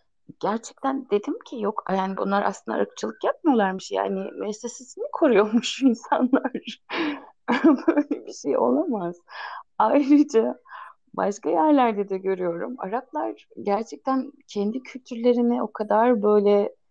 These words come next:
farklı bir şekilde bağlılar ki ne olursa olsun değişmiyorlar.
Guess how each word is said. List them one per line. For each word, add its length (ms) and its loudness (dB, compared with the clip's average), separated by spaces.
farklı 540 -4
bir 60 -8
şekilde 480 -4
bağlılar 560 0
ki 140 -8
ne 60 -4
olursa 440 -2
olsun 440 -4
değişmiyorlar. 920 -8